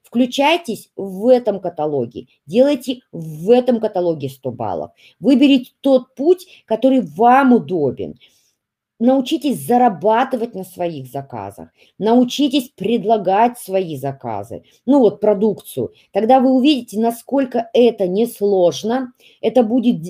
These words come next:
вы будете это делать играючи, и ваш бюджет не пострадает, что вы таритесь, таритесь и таритесь. Вы будете делать это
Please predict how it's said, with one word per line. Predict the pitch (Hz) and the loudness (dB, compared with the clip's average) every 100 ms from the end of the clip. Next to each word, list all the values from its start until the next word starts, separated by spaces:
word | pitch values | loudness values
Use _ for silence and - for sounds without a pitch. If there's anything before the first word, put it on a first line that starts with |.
| - | -4
вы | 214 226 | -2 0
будете | 233 226 247 233 | 0 0 0 0
это | 220 220 | 0 -2
делать | 185 233 202 180 | 0 2 2 -2
играючи, | 170 180 180 139 165 226 - 285 247 _ _ | -6 -2 0 0 -2 -4 -4 -4 -6 _ _
и | - | -4
ваш | 208 226 208 156 | 2 2 2 -2
бюджет | 160 160 139 233 302 302 _ _ | -6 -6 0 4 2 2 _ _
не | 208 247 254 | 2 4 4
пострадает, | 233 240 - 202 196 175 214 269 294 202 120 _ _ | 0 -2 -4 -6 -4 0 0 2 0 0 -4 _ _
что | - - 240 | -20 -4 -4
вы | 208 | -2
таритесь, | 190 - 190 220 220 - 156 - | -4 2 4 4 2 -6 -14 -6
таритесь | 139 156 165 165 139 - | -2 -2 -4 -10 -20 -18
и | 127 | -10
таритесь. | 151 131 104 - 101 | -6 -4 -6 -12 -14
Вы | 180 | -12
будете | 175 196 - | -8 -8 -10
делать | 143 214 208 160 | -6 -2 -2 -2
это | 135 104 | -6 -8